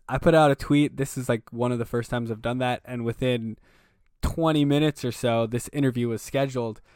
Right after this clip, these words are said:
Uh, so this one was easy, but normally it's a week of back and forth, like, "Hey, does this time work for you? Okay, let's reschedule," yada, yada, yada. And then the backside of things is the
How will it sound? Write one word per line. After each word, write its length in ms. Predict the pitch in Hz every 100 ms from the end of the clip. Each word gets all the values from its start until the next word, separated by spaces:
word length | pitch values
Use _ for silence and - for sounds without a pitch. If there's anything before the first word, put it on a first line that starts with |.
| _ _
Uh, 340 | 120 117 117 95
so 240 | - 147
this 340 | 131 131 226 -
one 160 | 202
was 200 | 170 139
easy, 320 | 143 165 151 127
but 120 | 117
normally 500 | 131 147 160 151 131
it's 280 | 120 - _ _ _ _
a 120 | -
week 320 | 131 151 147 139
of 220 | 120 -
back 280 | 127 127 139
and 140 | 123
forth, 340 | - 127 123
like, 140 | 123 117
"Hey, 220 | 131 123
does 180 | 120 113
this 120 | 117
time 240 | - 113 117
work 220 | 156 -
for 100 | 156
you? 300 | 151 151 151
Okay, 240 | 123 - 120
let's 240 | 110 -
reschedule," 760 | 101 - - 147 139 139 131 123 _ _ _
yada, 220 | 127 123
yada, 220 | 120 107 110
yada. 460 | 131 143 135 127 - _ -
And 120 | 123
then 180 | 120 110
the 80 | 104
backside 540 | 123 127 123 - 120
of 100 | 117
things 360 | - 120 117 110
is 220 | 107 - -
the 240 | 107